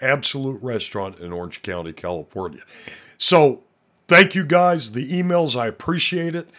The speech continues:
They're funny as shit. Uh, you guys put me over the top. Today, on Cinco de Mayo, we hit one hundred and eighty-three five-star reviews. And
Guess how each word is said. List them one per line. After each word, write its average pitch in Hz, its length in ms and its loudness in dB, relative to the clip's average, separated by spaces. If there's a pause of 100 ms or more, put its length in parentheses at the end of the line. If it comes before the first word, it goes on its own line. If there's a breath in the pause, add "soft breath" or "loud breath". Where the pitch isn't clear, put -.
(240 soft breath)
They're 110 160 -4
funny 160 360 -2
as 135 80 -4
shit. - 420 -4 (400 soft breath)
Uh, 101 460 -2 (160)
you 123 140 -6
guys 147 320 4
put 156 300 -8
me 135 140 -4
over 151 280 0
the 113 120 -4
top. 139 460 -4 (440 soft breath)
Today, 151 640 0 (420 soft breath)
on 120 320 -4
Cinco 156 400 -2
de 156 120 0
Mayo, 135 580 2 (340 soft breath)
we 165 240 2
hit 127 500 -4
one 160 520 2
hundred 156 880 -2
and 117 180 -10 (160)
eighty-three 160 600 -4
five-star 135 800 -4
reviews. 113 640 -8 (640 loud breath)
And 143 480 4